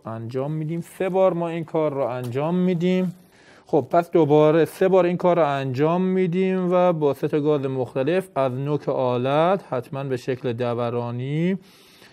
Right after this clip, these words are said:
استریلیزاسیون رو انجام می‌دیم و یه، سعی می‌کنیم یه محدوده بیشتر از اون چیزی که هست رو ما ضد عفونی کنیم. شان استریل رو چون دستکش استریل نداریم، از گوشه هاش می‌گیریم و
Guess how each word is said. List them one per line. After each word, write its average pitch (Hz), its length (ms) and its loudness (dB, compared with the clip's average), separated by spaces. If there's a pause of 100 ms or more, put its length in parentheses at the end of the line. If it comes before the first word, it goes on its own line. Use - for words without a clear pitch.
(360)
استریلیزاسیون 127 1000 -4
رو 113 360 -4
انجام 127 640 -4
می‌دیم 175 520 -2 (440)
و 175 160 4
یه، 190 320 4
سعی 170 340 2
می‌کنیم 185 520 -2
یه 170 280 0
محدوده 139 680 0
بیشتر 147 600 0
از 131 180 -2
اون 151 140 -6
چیزی 135 280 -6
که 131 140 -4
هست 156 420 -4
رو 170 80 -4
ما 165 300 -2
ضد 135 300 -2
عفونی 127 460 -4
کنیم. 120 520 -10 (120)
شان 185 260 2
استریل 170 640 0
رو 175 100 0
چون 175 180 -4
دستکش 127 380 -2
استریل 131 340 -4
نداریم، 135 260 -4
از 120 180 2
گوشه 127 300 -2
هاش 139 280 2
می‌گیریم 170 540 0
و 165 340 4